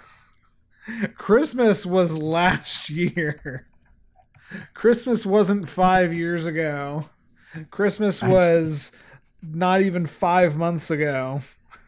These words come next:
Speaker 2: I'm just, everything's moving so slow. <laughs> Everything, and there's a new event happening every day. I have a rule now, and I think I mi-, I might have mentioned this on, on a previous episode. I'm now, like,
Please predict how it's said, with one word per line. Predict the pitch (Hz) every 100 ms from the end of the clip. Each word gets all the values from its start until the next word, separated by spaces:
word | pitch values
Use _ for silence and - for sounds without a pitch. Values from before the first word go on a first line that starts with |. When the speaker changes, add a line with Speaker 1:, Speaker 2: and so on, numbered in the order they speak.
| _ -
Speaker 2:
I'm | 147
just, | - 185 160 - - - - _ _ _ _ _ _ - - 311
everything's | 143 147 151 - 139 269 127
moving | 117 117 113
so | 120 127 123
slow. | 120 - 123 110 117 117 120 107
<laughs> | - - - _ - - - - - - -
Everything, | 131 139 135 147 135 135 143
and | 143
there's | 147 143 139 147
a |
new | 143 143 151 156
event | 123 117 120 127
happening | 110 123 117 - 120 120
every | 113 110 120
day. | 117 110 107 113 110 180 123
I | 147
have | 185
a | 165
rule | 127 123 127
now, | 131 131 127 127
and | 123
I | 117
think | 123 123
I |
mi-, | 113 110
I | 135
might | 139 127
have | 113
mentioned | 110 - 117
this | 110
on, | 107 104 107 104
on | 110
a | 104
previous | - 113 101 104 98
episode. | 98 104 - 104 101 - - 113
I'm | 113 131 156
now, | 147 131 123
like, | 117 107